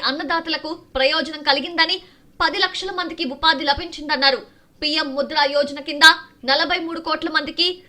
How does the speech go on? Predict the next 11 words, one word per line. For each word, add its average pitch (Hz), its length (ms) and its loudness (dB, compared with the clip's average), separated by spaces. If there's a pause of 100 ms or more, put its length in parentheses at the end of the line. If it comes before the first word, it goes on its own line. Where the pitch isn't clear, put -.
ఇరవై 392 300 2
రెండు 359 200 -4
లక్షల 349 280 -4 (120)
కోట్ల 370 360 -4
రూపాయలు 330 360 0
రుణాలిచ్చినట్లు 302 720 0 (320)
ఆర్థిక 302 360 6
మంత్రి 311 240 -2 (100)
నిర్మలా 302 280 4 (100)
సీతారామన్ 302 520 2
తెలిపారు. 269 340 2